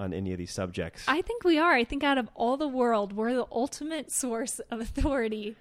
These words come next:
Speaker 1: I hope not.
Speaker 2: on marriage relationships.
Speaker 1: I don't know if I can handle that pressure. Uh, but that said, we are gonna share some fun stories and just regarding our own experience and what we've gone through in our, you know,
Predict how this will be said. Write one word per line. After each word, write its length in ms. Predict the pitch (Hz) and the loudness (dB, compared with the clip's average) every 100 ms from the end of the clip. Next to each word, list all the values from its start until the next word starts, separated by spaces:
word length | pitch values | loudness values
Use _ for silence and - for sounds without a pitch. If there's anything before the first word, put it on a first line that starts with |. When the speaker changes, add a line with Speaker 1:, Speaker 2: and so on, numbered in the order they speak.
| - | -12
Speaker 1:
I 60 | 104 | -2
hope 240 | 117 117 | 0 2
not. 180 | 110 92 | 0 0
Speaker 2:
on 220 | 240 240 | 0 2
marriage 260 | 233 226 226 | 2 0 -2
relationships. 400 | 208 208 214 208 | -4 -6 -6 -4
Speaker 1:
I 40 | |
don't 100 | 113 | 0
know 80 | 117 | 0
if 100 | 113 | 0
I 80 | 113 | -2
can 140 | 107 | -2
handle 240 | 110 107 104 | -2 -2 -2
that 160 | 87 | -4
pressure. 420 | - 107 - 90 - - - - | -2 -4 -4 -10 -12 -20 -12 -4
Uh, 180 | 113 | -2
but 260 | 117 143 131 | 0 0 2
that 140 | 180 160 | 0 0
said, 260 | 226 214 | 2 2
we 140 | 165 156 | 2 2
are 100 | 180 | 2
gonna 160 | 175 | 2
share 220 | 165 165 160 | 0 0 0
some 160 | 139 | 0
fun 200 | - 147 | 2 0
stories 580 | 139 139 135 165 170 - | 2 0 2 0 -2 -6
and 520 | - 117 110 104 107 76 | -4 -4 -2 -4 -8 -8
just 200 | 113 - | -10 -6
regarding 440 | 117 107 110 104 104 | -2 0 0 -2 -4
our 240 | 98 98 | -4 -2
own 160 | 101 131 | 0 0
experience 800 | 113 - 90 87 98 135 - - | -2 -4 -6 -4 -6 -8 -14 -16
and 140 | - 98 | -10 -8
what 100 | 98 | -8
we've 140 | 98 | -8
gone 220 | 98 95 | -8 -8
through 360 | - 98 95 101 | -8 -6 -4 -4
in 140 | 101 | -4
our, 200 | 90 87 - _ _ _ _ _ | -6 -8 -12 _ _ _ _ _
you 120 | 98 | -8
know, 220 | 87 82 | -6 -6